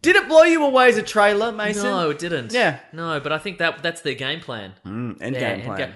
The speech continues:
Speaker 2: Oh, uh, F Y I, for
Speaker 1: Yeah.
Speaker 2: anybody who, at, right now is when you should stop listening. Just this bit, not the rest of, listen to the rest of the podcast,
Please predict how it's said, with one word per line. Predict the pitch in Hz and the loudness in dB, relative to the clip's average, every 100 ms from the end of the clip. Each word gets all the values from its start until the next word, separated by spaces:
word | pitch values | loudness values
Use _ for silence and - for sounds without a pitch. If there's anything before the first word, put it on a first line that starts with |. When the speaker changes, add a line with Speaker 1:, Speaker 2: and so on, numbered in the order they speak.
| - | -6
Speaker 2:
Oh, | 202 170 - _ | -4 -4 -10 _
uh, | 196 175 - 135 | -10 -10 -10 -14
F | 175 170 | -12 -8
Y | 143 | -4
I, | 127 117 107 123 | -4 -4 -8 -12
for | - | -10
Speaker 1:
Yeah. | 131 | -6
Speaker 2:
anybody | 120 127 | -6 -6
who, | 120 127 113 _ _ - | -8 -10 -12 _ _ -14
at, | 127 123 117 | -14 -14 -20
right | 127 165 214 | -8 -4 -2
now | 156 143 113 185 226 _ _ _ | -2 -2 -2 -6 -10 _ _ _
is | 131 | -14
when | 147 135 | -12 -12
you | |
should | 120 135 | -12 -14
stop | - 165 131 | -8 -8 -8
listening. | 127 135 120 107 170 175 _ _ _ _ | -10 -10 -12 -12 -14 -20 _ _ _ _
Just | 139 - | -14 -10
this | 131 131 | -10 -10
bit, | 107 110 - | -12 -14 -12
not | 139 | -12
the | 120 | -10
rest | 117 117 117 | -10 -10 -12
of, | 107 | -12
listen | 180 143 | -10 -10
to | |
the | 123 | -8
rest | 123 117 | -8 -8
of | 120 | -12
the | 117 | -12
podcast, | 110 101 | -12 -14